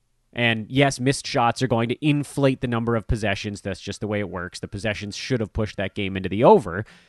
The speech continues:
But again, it is at the same time more complex.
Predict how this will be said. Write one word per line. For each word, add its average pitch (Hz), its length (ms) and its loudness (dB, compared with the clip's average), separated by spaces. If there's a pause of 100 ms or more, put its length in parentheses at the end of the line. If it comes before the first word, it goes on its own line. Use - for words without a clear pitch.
(360)
But 139 100 4
again, 180 440 4 (1500)
it 180 140 6
is 185 180 6
at 170 120 0
the 147 80 0
same 247 360 0
time 175 440 2
more 127 240 0
complex. - 1080 0